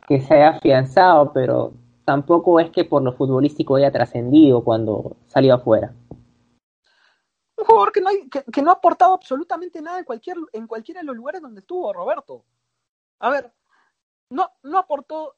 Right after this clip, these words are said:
Speaker 2: a, mi, mi, miremos el, el transcurso de Beto da Silva. Después, el, el, el Beto da Silva post, post Sporting Cristal, después de perder esa final con Melgar en dos mil quince. Él va al P C B y lo man-,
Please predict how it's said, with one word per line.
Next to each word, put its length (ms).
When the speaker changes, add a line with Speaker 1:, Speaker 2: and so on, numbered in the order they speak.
Speaker 2:
a, 120
mi, 240
mi, 240
miremos 400
el, 200
el 200
transcurso 560
de 60
Beto 200
da 80
Silva. 280
Después, 320
el, 180
el, 180
el 160
Beto 200
da 80
Silva 360
post, 280
post 260
Sporting 500
Cristal, 480
después 300
de 80
perder 280
esa 160
final 240
con 120
Melgar 300
en 260
dos 120
mil 120
quince. 340
Él 280
va 100
al 320
P 120
C 180
B 160
y 80
lo 120
man-, 180